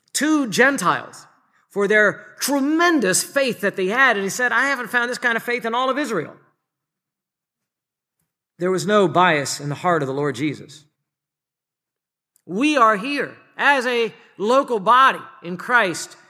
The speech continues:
to reach every beating heart for Christ. Amen. Beneath the skin, everybody has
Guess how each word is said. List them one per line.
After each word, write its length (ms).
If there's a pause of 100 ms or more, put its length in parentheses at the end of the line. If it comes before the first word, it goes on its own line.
(160)
to 180
reach 480 (1040)
every 420
beating 380
heart 340
for 80
Christ. 480 (1800)
Amen. 460 (1080)
Beneath 600 (600)
the 120
skin, 640 (880)
everybody 640 (320)
has 560